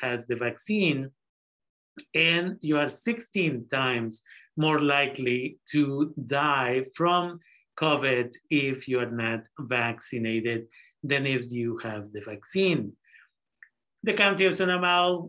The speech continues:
also is encouraging the community in general to get the flu vaccine, as some of the symptoms that come from covid may seem similar to having the flu, and we don't want people to be confused,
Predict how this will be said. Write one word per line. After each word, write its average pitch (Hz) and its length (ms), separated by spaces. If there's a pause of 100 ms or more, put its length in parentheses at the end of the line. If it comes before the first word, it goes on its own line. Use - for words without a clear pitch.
also 214 460
is 175 200
encouraging 170 680
the 165 100
community 160 540
in 156 120
general 185 540
to 175 120
get 160 360
the 151 100
flu 277 420
vaccine, 160 840 (360)
as 165 320
some 175 180
of 170 60
the 156 120
symptoms 160 920
that 143 560
come 170 220
from 156 220
covid 160 420
may 165 480
seem 196 560
similar 170 840 (520)
to 185 340
having 143 440
the 123 100
flu, 180 500
and 127 260
we 147 140
don't 147 180
want 131 320
people 143 400
to 147 100
be 131 140
confused, 180 680